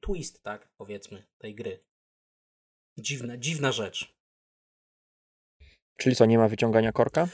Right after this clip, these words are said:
Speaker 1: No nie ma wyciągania korka, tylko, y, mamy od początku sześć firm dostępnych, e, każda ma jakąś tam cenę wywoławczą, bazową i tak naprawdę w naszym,
Speaker 2: Mhm.
Speaker 1: w naszej kolejce mamy do wyboru albo obniżyć cenę którejś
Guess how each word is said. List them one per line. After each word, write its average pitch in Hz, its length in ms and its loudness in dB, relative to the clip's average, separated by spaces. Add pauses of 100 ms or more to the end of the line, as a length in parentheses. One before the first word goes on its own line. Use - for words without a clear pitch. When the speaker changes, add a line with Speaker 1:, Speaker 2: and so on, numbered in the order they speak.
(560)
Speaker 1:
No 170 140 2
nie 196 140 6
ma 127 100 2
wyciągania 120 440 0
korka, 175 480 -4
tylko, 170 640 -4 (240)
y, 120 40 -8
mamy 131 440 0
od 135 100 -8
początku 120 520 -2
sześć - 260 -4
firm 110 280 -8
dostępnych, 147 880 -8 (100)
e, 101 300 -12
każda 131 340 -2
ma 113 120 -6
jakąś 110 240 -10
tam 87 140 -12
cenę 104 360 -6
wywoławczą, 117 580 -2
bazową 147 600 0 (460)
i 123 80 -18
tak 135 180 -6
naprawdę 120 420 0
w 113 140 -8
naszym, 117 320 -4
Speaker 2:
Mhm. 104 200 -2
Speaker 1:
w - 40 -2
naszej 120 220 -6
kolejce 107 360 -8
mamy 107 200 -8
do 104 100 -6
wyboru 110 380 -2
albo 117 280 -2
obniżyć 117 480 -2
cenę 113 320 -2
którejś - 520 -8